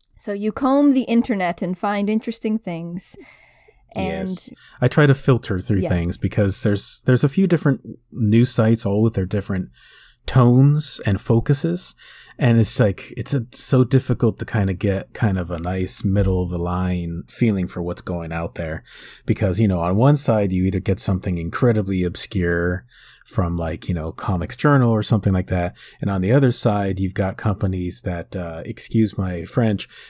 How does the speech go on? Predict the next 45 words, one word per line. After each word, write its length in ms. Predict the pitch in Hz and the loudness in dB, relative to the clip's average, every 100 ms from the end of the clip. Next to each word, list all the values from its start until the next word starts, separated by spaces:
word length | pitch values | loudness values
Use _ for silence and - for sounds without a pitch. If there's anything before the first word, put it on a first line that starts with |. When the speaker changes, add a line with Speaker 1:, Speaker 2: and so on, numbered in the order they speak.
| _ _ | _ _
Speaker 2:
just 240 | - 190 - | 0 0 2
wanna 220 | 180 107 | 2 2
suck 340 | - 143 - | 0 0 2
Marvel's 380 | 123 117 90 - | 2 2 2 -4
dick. 360 | - 131 120 - - - - | 0 0 0 -4 -16 -14 -2
And, 480 | 160 135 131 123 120 | 2 4 4 4 4
Speaker 1:
Or 180 | 120 117 | 6 6
Speaker 2:
uh, 60 | |
Speaker 1:
D 140 | 113 - | 6 4
C. 80 | 175 | 4
Speaker 2:
you 60 | |
know, 300 | 240 - 127 - _ _ _ _ _ _ - | 4 2 2 -2 _ _ _ _ _ _ 2
or 120 | 165 | 4
D 140 | 151 160 | 8 6
C, 120 | 175 | 6
Speaker 1:
Mm-hmm. 120 | 92 - | 2 2
Speaker 2:
yeah. 240 | 113 87 92 | 2 2 0
Eh, 180 | 165 180 | 2 2
well, 280 | 160 147 151 | 4 2 4
it's, 360 | 151 147 139 - | 2 2 -2 -2
it's 200 | 143 143 | -2 0
a 40 | |
thing 240 | 139 143 131 | 2 4 6
where 100 | 123 | 4
you 100 | 110 | 4
go 140 | 123 | 4
to 60 | 123 | 2
some 200 | - 117 | 4 2
sites 360 | - 113 110 | 4 2 4
and 100 | 113 | 4
they're 100 | 110 | 4
just 260 | 104 120 - | 6 4 4
like, 260 | 123 113 - - - - - _ _ _ | 2 2 0 -20 -20 -20 -20 _ _ _
"What 240 | - 190 202 | 0 2 2
are 80 | 135 | 0
the 100 | 101 | -2
ten 480 | - - 165 180 131 | -4 2 4 6 6
most 380 | 127 139 139 - | 6 6 4 -4
awesome 460 | 135 143 143 131 95 | -2 2 2 2 -2
kills 460 | - 165 160 135 101 | 0 4 6 6 2
that 180 | 92 - | -6 -8
Carnage 720 | - 170 170 151 113 101 - | -2 0 2 4 2 0 2
did? 400 | 127 98 92 95 | 2 4 0 -4
Speaker 1:
Yeah. 140 | 190 | -6
Speaker 2:
Wow." 960 | 175 156 151 139 117 113 104 95 - | -2 -2 -2 -2 -2 -4 -4 -6 -8